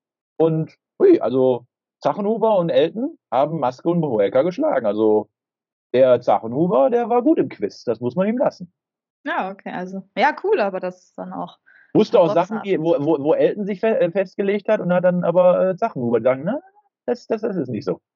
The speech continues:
Speaker 2: Ach echt? Okay.
Speaker 1: Und, und, also, äh, an P two M auch mal direkt gleich ein kleines Lob, äh,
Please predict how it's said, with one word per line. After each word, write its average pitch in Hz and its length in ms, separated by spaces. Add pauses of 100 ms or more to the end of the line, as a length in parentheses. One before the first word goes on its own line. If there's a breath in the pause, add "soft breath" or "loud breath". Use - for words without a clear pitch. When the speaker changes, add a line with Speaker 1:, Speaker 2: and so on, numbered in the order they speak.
(480)
Speaker 2:
Ach 247 120
echt? 277 260
Okay. 214 440
Speaker 1:
Und, 226 140 (100)
und, 185 240
also, 175 420
äh, 131 40
an 165 80
P 180 120
two 165 120
M 170 100
auch 175 80
mal 160 120
direkt 156 220
gleich 151 180
ein 143 60
kleines 139 300
Lob, 139 340
äh, 170 360